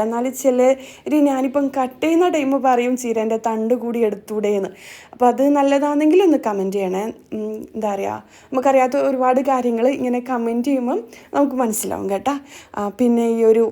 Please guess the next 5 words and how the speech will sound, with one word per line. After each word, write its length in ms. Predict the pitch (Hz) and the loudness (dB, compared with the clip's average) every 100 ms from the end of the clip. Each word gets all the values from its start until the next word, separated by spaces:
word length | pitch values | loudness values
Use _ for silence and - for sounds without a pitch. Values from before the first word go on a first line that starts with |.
| - _ - 220 | -4 _ -8 -4
എന്താ 180 | 220 202 | -2 -2
പറയുക, 340 | 202 190 - - _ - - | -2 -4 -6 -12 _ -10 -4
ചീരയും 340 | 226 214 214 214 | -2 0 0 -2
പച്ചക്കറിയിലെല്ലാം 760 | 220 220 208 208 208 208 220 233 - - 214 | -6 -4 0 0 0 0 -2 -8 -16 -4 0
അതിൻ്റെ 320 | 208 220 220 | 0 2 2